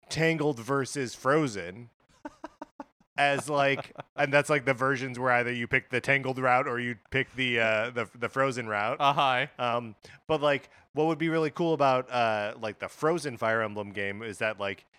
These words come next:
Speaker 1: you would have, you'd probably play as Elsa, right?
Speaker 2: Right.
Speaker 1: Um, and that, like, she would get in places where she could use her ice powers to, like,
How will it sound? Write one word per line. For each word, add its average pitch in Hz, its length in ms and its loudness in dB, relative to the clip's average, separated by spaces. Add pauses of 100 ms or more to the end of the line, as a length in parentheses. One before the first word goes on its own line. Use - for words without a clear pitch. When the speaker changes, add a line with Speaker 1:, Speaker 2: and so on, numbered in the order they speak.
(120)
Speaker 1:
you 120 160 -6
would 123 100 -4
have, 113 320 0
you'd 127 160 -8
probably 127 400 0
play 107 360 -4
as 98 320 -4
Elsa, 90 480 -12
right? 98 300 -4 (220)
Speaker 2:
Right. 98 240 0
Speaker 1:
Um, 107 260 -2
and 107 200 -6
that, 104 220 -2
like, 101 160 -6
she - 140 -10
would 110 160 -12
get 107 140 -6
in 98 80 -10
places 98 280 -10
where 98 140 -12
she 107 140 -10
could 95 160 -12
use 107 420 -8
her 120 160 -8
ice 110 220 -4
powers 98 480 -4
to, 110 100 -12
like, 95 240 -10